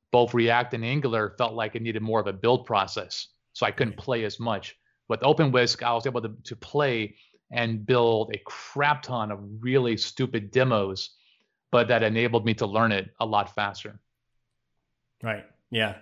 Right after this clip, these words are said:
Speaker 2: No, I, that's, uh, and, and so with, with OpenWhisk though,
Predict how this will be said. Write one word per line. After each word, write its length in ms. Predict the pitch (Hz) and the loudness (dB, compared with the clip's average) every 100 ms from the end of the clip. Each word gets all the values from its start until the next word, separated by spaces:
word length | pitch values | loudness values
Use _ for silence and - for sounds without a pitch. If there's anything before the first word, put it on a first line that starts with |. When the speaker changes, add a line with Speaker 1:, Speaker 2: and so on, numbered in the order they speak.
| _ | _
Speaker 2:
No, 100 | 120 | 2
I, 140 | 120 120 | 4 4
that's, 360 | 120 113 - | 2 2 0
uh, 360 | 120 113 110 104 - | 0 2 2 0 -10
and, 540 | - - - 165 156 | -12 -8 -4 -2 -2
and 180 | 156 135 | 0 0
so 360 | 147 147 135 131 | 4 4 4 2
with, 520 | 123 156 165 147 - | 0 2 2 0 -10
with 200 | 143 151 | -2 2
OpenWhisk 560 | 147 135 127 175 180 - | 2 0 -2 0 -2 0
though, 400 | 135 120 117 | 2 2 0